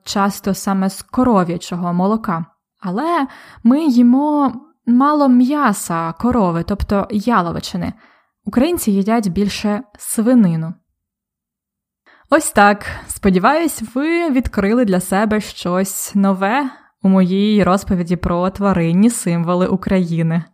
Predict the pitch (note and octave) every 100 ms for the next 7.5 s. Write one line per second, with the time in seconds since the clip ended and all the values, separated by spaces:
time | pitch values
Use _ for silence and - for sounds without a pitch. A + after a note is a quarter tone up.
0 | _ _ _ _ _ _ _ G3+ F3 F#3+
1 | F#3 F3 E3 F#3 - F3 F3+ - - -
2 | F3 G#3+ A#3+ F#3+ G3 F#3+ F#3 F3 E3+ G#3
3 | G#3+ F#3 E3 E3 F3+ E3+ E3+ - - G#3
4 | G3+ F3 - - C4 - F3 D#3+ - G3
5 | B3+ - - - - - G#3+ - G3+ F#3+
6 | F#3+ - F#3 G3 - F3 E3+ E3 F#3 B3
7 | G#3 E3 E3+ G3+